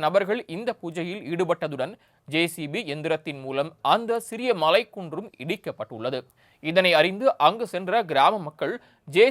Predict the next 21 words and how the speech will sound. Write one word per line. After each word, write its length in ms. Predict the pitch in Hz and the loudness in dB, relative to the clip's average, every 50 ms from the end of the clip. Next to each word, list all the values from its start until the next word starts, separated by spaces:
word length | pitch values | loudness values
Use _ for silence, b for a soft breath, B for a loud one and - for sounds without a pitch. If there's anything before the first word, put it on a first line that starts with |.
| 254 | 4
சி 80 | - 277 262 - | -2 -10 -10 -8
பி 100 | 254 233 196 | -8 -2 0
இயந்திரத்துடன் 600 | 202 220 220 208 202 208 - - 185 202 220 226 170 147 | 0 0 0 0 -2 -2 -2 -4 -4 -4 -4 -4 -2 2
நான்கு 320 | 147 160 196 220 226 208 208 - | 4 4 4 2 0 -6 -6 -4
பேரை 200 | 196 208 208 196 185 | -2 0 0 0 -2
பிடித்து 340 | - 180 175 190 - - 247 - - - | -4 -10 -10 -10 -10 -16 -20 -16 -8 -4
போலீசில் 440 | 208 240 214 202 185 - 196 202 - - - | -4 -4 -4 -4 -6 -8 -10 -12 -12 -12 -12
ஒப்படைத்துள்ளனர். 760 | 143 - - 143 131 113 _ - 120 113 123 135 139 135 - _ b b b b b b b 143 147 | -8 -2 -2 -2 -2 -2 _ -12 -6 -4 -2 2 2 2 2 _ b b b b b b b 6 8
அவர்கள் 300 | 165 175 165 170 202 190 156 143 | 8 6 4 2 -2 -2 2 2
நான்கு 260 | 147 156 170 170 170 - | 2 2 2 0 -6 -6
பேரும் 240 | 151 147 151 180 214 208 - | -4 -4 -4 -4 -6 0 0
கரூர் 240 | 151 156 170 185 165 156 | 2 2 2 0 0 -2
மற்றும் 260 | 151 - 190 226 214 - | -8 -8 -10 -12 -12 -10
திருச்சி 300 | 208 185 190 - - 220 170 147 | -10 -10 -10 -8 -6 -2 2 4
மாவட்டத்தை 460 | 151 160 170 180 - 185 - 180 165 - - | 6 6 4 4 -2 -4 -8 -6 -8 -4 -2
சேர்ந்தவர்கள் 540 | 165 160 170 170 170 165 165 - 175 160 - 135 | -2 -2 0 0 -2 -2 -2 -4 -4 -4 -4 -6
என்பது 240 | 151 139 131 139 202 233 _ - 165 | -6 -4 -4 -4 -6 -8 _ -12 -8
முதற்கட்ட 520 | 180 185 247 262 - - 240 - - 233 160 139 | -4 -2 -2 -2 -2 -6 -12 -10 -10 -10 -10 -10
விசாரணையில் 680 | 127 - 160 156 156 156 139 123 120 135 175 214 226 _ - - | -2 2 4 4 4 4 2 -2 -6 -10 -12 -16 -16 _ -8 -6
தெரிய 260 | 160 - 139 135 120 107 110 | -4 -4 -2 -4 -4 -6 -6
வந்துள்ளது. 440 | 113 110 117 120 131 139 139 120 | -10 -10 -8 -2 -2 -2 -2 -2